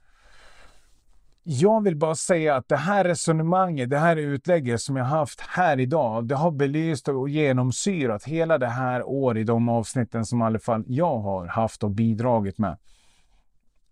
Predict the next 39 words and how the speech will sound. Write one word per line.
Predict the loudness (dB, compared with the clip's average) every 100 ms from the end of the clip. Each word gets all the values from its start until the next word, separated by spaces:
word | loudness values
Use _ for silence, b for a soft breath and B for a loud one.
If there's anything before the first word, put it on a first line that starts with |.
| -8
I | -2
början | 2 2 2 -2
på | -4
nästa | -4 -4 -4 -4
år, | -2 -4
som | -6 0 0 2 -2
nämnt, | -4 -4 -6 -10
så | -10
kommer | -6 -4 -4 -6
första | -6 -8 -2 -2
delen | 0 2 2 2 0
med | -2 -4 -6
kinesen | -10 -4 0 2 0 0 0
att | -2
komma | 0 0 0
ut. | -2
Vi | -4
kommer | -2 -2
fortsätta | -2 -2 -2 -4 -4
prata | -2 -2 -2 -4
om | -4
de | -4
här | -4 -4
ämnena | -4 -6 -6 -8
just | -8 -10 -8
då. | -6
Det | -6
kommer | -2 -2
komma | 0 0 0 -2
i | -2
två | -4 -2 0
delar. | 0 -2 -2 -2 -4 -10 b b b b b
Och | 0 2 0 _ -20 -20 -12 -8 -8 -12 -20 -20 _
jag | -2
vill | -2 -2
säga | 0 2 0
så | 0
här, | -2 0 -2
då. | -2